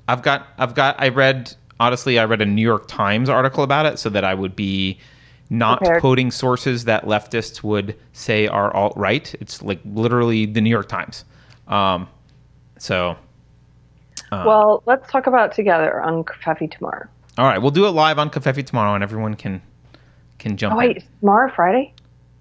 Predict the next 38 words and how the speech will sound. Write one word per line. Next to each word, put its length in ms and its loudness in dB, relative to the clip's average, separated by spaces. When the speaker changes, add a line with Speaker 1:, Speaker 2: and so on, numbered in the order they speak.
Speaker 1:
I 60 -4
think 260 -4
so. 340 0
Speaker 2:
Oh. 260 -20
Speaker 1:
Am 140 -2
I 120 0
Speaker 2:
Yeah, 180 2
Speaker 1:
crazy? 100 4
Speaker 2:
you're 100 0
right. 460 2
Okay. 420 0
Yeah, 220 4
Speaker 1:
Yeah. 60 0
Speaker 2:
live 260 2
tomorrow. 500 -2
Oh, 100 -6
wow. 440 2
Okay. 280 -10
Speaker 1:
All 60 -4
right. 140 2
Well, 520 2
uh, 320 4
yeah, 160 4
we'll 120 0
do 120 0
tomorrow. 540 4
We'll 140 -6
do 80 2
it 60 -4
tomorrow 300 4
live, 480 0
and, 360 0
uh, 320 0
and 160 -2
so 120 0
we'll 180 2
do 160 -2
it. 200 -4